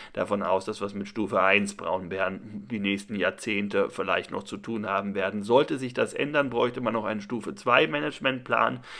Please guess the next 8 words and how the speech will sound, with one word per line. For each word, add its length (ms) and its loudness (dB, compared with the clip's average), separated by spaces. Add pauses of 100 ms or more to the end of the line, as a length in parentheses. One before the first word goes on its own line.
(200)
Äh, 280 4
bisher 440 4
gibt's 280 -2
den 240 -2
aber 520 0
nicht. 420 -2 (340)
So, 440 4 (280)
äh, 280 6